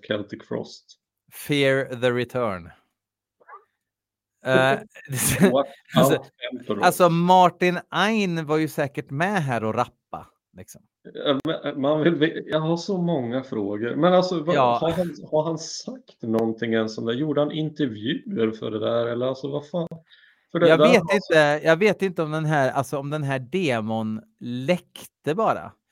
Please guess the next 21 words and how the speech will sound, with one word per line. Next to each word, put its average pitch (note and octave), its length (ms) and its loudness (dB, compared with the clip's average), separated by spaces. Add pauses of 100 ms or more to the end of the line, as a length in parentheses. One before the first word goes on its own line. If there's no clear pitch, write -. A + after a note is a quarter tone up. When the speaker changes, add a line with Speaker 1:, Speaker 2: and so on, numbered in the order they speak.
(260)
Speaker 2:
Den, D3+ 160 0 (160)
den D#3+ 160 0
ser, F3 340 -2
jag D#3+ 60 0
vet, F3+ 160 -4 (160)
jag C3 320 -8
vill, D#3+ 340 -10 (600)
jag C#3 140 -8
vill D#3 180 -6
visa D#3 440 -6
omslaget C#3 800 -8
också. A2+ 260 -12 (560)
Eh, A#2 60 -12 (600)
Speaker 1:
Det C#3 60 -10
är D3 220 -6
ju F#3+ 60 -8
en C3+ 80 -6
Speaker 2:
men B2 120 -4 (180)
Speaker 1:
hel C3 400 -10
skiva, B2+ 600 -12
alltså. A#2+ 540 -10